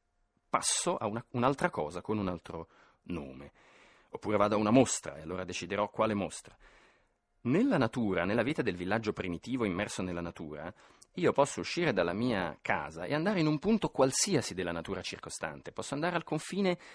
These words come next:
tra quel ciu-, quella na-, quella, mm,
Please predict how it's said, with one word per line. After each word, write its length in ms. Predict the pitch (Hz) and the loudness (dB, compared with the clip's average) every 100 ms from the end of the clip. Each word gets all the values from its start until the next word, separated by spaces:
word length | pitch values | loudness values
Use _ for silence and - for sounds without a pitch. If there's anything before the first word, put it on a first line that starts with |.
| - - | -20 -6
tra 340 | - 151 143 - - - | 2 4 2 0 -20 -6
quel 180 | 113 110 | -4 -4
ciu-, 240 | - - | -6 -4
quella 220 | 151 139 | 2 4
na-, 200 | 131 131 - | 6 4 -2
quella, 340 | - 131 127 117 | -4 2 4 4
mm, 400 | 101 - - | 0 -6 -12